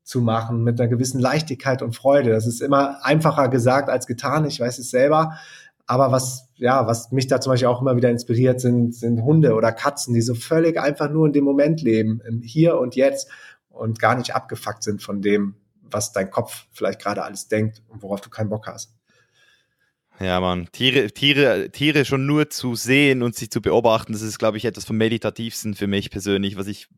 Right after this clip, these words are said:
Speaker 2: also Vögel, Vögel zuzuschauen oder auch Katzen und Hunden, das ist für mich, das bringt mich direkt in den Joy-Mode. Da hab ich direkt richtig Bock aufs Leben wieder. <laughs>
Speaker 1: Ja, Katzen sind
Speaker 2: Das ist
Speaker 1: so,
Speaker 2: richtig
Speaker 1: so
Speaker 2: hart.
Speaker 1: geil, so süß. Das,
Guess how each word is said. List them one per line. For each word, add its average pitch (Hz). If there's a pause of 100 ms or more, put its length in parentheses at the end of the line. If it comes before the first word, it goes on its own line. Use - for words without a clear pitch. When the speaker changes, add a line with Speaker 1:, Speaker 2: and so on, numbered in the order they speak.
(120)
Speaker 2:
also 110
Vögel, 165 (440)
Vögel 190
zuzuschauen 151
oder 120
auch 131
Katzen -
und 120
Hunden, 123
das 113
ist 120
für 113
mich, 120 (760)
das -
bringt 139
mich 123
direkt 131
in 131
den 120
Joy-Mode. 110
Da 104
hab 113
ich 107
direkt 117 (240)
richtig 127
Bock 127
aufs 110
Leben 110
wieder. 98 (240)
<laughs> - (320)
Speaker 1:
Ja, 131
Katzen 131
sind 123
Speaker 2:
Das 107
ist 120
Speaker 1:
so, 120
Speaker 2:
richtig 117
Speaker 1:
so 104
Speaker 2:
hart. 113
Speaker 1:
geil, 113 (200)
so 123
süß. 120
Das, 131